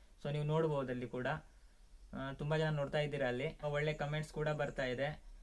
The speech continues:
ಆ, so ಖುಷಿ ಆಗತ್ತೆ ಈ ತರ ನೋಡ್ಲಿಕ್ಕೆ. ಯಾಕಂದ್ರೆ ತುಂಬಾ ಹಳೇದು ಒಂದ್ ಕಾಲ ಆಯ್ತು, ಈಗಿನ ಒಂದ್ ಕಾಲ ಆಯ್ತು. ಯಾಕಂತ ಹೇಳಿದ್ರೆ,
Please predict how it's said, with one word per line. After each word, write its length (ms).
ಆ, 320
so 300
ಖುಷಿ 260
ಆಗತ್ತೆ 520
ಈ 80
ತರ 160
ನೋಡ್ಲಿಕ್ಕೆ. 600
ಯಾಕಂದ್ರೆ 760
ತುಂಬಾ 240
ಹಳೇದು 280
ಒಂದ್ 140
ಕಾಲ 240
ಆಯ್ತು, 340
ಈಗಿನ 380
ಒಂದ್ 160
ಕಾಲ 260
ಆಯ್ತು. 440
ಯಾಕಂತ 320
ಹೇಳಿದ್ರೆ, 720